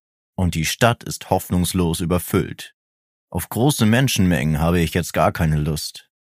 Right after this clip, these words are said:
zumal ich häufig gewarnt wurde, dass besonders hier viel geklaut wird.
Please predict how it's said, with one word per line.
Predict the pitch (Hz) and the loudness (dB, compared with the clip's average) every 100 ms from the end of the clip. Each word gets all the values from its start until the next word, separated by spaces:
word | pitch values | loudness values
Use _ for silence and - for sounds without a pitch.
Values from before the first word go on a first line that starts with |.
| _ _ _ _ | _ _ _ _
zumal | - 87 82 90 | -2 2 4 4
ich | 87 - | 2 4
häufig | 104 110 98 - | 4 4 0 0
gewarnt | 90 87 98 98 | 2 4 4 2
wurde, | 80 92 90 85 | 2 4 2 0
dass | 82 | -2
besonders | - 87 82 117 104 - | -2 0 2 2 0 0
hier | 120 92 69 | 0 2 0
viel | - 113 120 | 0 2 2
geklaut | 87 80 101 107 113 - | 0 -4 0 0 0 -2
wird. | 78 - - - | -4 -6 -10 -18